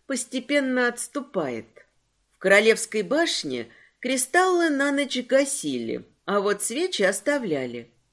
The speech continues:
Не всем, само собой, но Катарине оставляли. Их приносил комендант. Толстые, гладкие, слепленные из воска. Он сам устанавливал их на старинном канделябре и вздыхал,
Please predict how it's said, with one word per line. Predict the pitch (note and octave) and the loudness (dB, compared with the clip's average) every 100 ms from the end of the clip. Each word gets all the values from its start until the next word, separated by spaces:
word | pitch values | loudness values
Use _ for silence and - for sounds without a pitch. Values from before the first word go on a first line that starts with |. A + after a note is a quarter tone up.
| _ | _
Не | E4 G4 | 0 0
всем, | - C4+ F#3 | 2 4 4
само | E3 G3+ E3+ E3 | 2 0 0 -2
собой, | - E3 C#3+ D3 C#3+ - | 0 -2 2 0 0 -8
но | - C4 | -4 -2
Катарине | B3+ B3 A#3+ C4 D#4+ B3+ | -2 0 0 0 0 0
оставляли. | A3+ - G#3+ D#3 B2+ A#2+ A#2 - _ _ _ | -2 -2 -2 0 -4 -4 -10 -18 _ _ _
Их | F4 - | -4 -2
приносил | - C4 A#3+ B3 C4+ | -2 0 2 2 -2
комендант. | C4 D4 D4+ E4 A#3 C#3 A#2+ A2+ - _ _ _ | -2 -2 -2 -2 0 -2 -4 -8 -20 _ _ _
Толстые, | - G#3+ C#4 - - D#3 C3+ | -2 0 0 -6 -4 -2 -2
гладкие, | - E3+ A3+ C4 - D3 C#3 | 0 2 2 0 -8 -6 -4
слепленные | C3 A3+ C#4 C#4+ C4 B3+ B3+ | -4 0 0 0 -2 0 -2
из | C#4 C4+ | -2 -4
воска. | G3 C3+ - - A#2 G2 - _ _ | 0 0 -2 -10 -14 -16 -20 _ _
Он | D#4+ E4+ | -2 -2
сам | E4+ C4+ A3 | 2 2 2
устанавливал | F#3+ - F#3+ G3+ B3 B3 G#3+ G3+ | -2 0 0 0 2 2 4 2
их | G3 G#3 | 0 -2
на | G3 | -4
старинном | F#3 F#3 G3 G#3 G3+ G3+ | 0 2 2 2 0 -2
канделябре | G3+ G#3 F#3+ G3+ C#3 A2+ B2+ A#2+ - _ | -4 -4 -2 0 0 0 -2 -6 -8 _
и | - | -6
вздыхал, | D#4+ D4 B3 B3 - D3+ D3 | -4 0 2 2 0 -2 -2